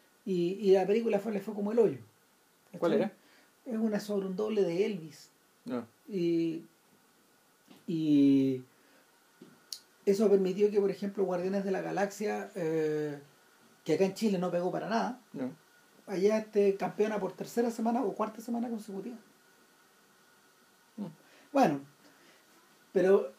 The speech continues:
Speaker 1: y es, bueno, y, pero, pero, pero para volver a Boyhood, eh, en esta industria que está, que está como experimentando flujos tan extraños, Boyhood es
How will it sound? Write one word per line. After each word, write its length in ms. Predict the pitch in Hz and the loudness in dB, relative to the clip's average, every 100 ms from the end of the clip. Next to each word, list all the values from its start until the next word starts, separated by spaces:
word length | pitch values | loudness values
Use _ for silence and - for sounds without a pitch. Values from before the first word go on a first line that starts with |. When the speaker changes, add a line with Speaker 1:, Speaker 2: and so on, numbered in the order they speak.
| - | -6
Speaker 1:
y 140 | 226 | -2
es, 240 | 233 - 214 | -2 -2 4
bueno, 240 | 180 165 | 4 6
y, 120 | 185 | 2
pero, 200 | 190 190 | 4 4
pero, 220 | 175 180 - | 4 0 0
pero 200 | 185 175 | -2 0
para 100 | 165 | 2
volver 280 | 170 175 233 | 2 4 4
a 60 | |
Boyhood, 400 | 247 269 - 139 110 104 - _ - | 6 4 4 -4 -14 -18 -20 _ -2
eh, 500 | 185 156 147 147 165 - - | 4 6 6 4 0 -8 0
en 120 | 208 | 6
esta 200 | 233 254 | 6 6
industria 420 | 240 226 269 269 233 | 4 6 6 6 2
que 80 | |
está, 240 | 208 254 233 - | 2 2 0 -2
que 80 | - | -10
está 240 | - 240 233 | 2 6 6
como 180 | 233 | 6
experimentando 640 | 202 202 190 175 170 226 226 | 2 4 2 2 0 2 0
flujos 320 | 240 233 214 | -2 -6 -4
tan 140 | 247 | -2
extraños, 500 | 269 262 190 160 196 240 - - _ _ _ _ _ - - _ _ | 0 0 -2 -2 -4 -6 -12 -20 _ _ _ _ _ -20 -20 _ _
Boyhood 420 | 208 254 277 285 | 2 4 6 4
es 100 | 233 | 2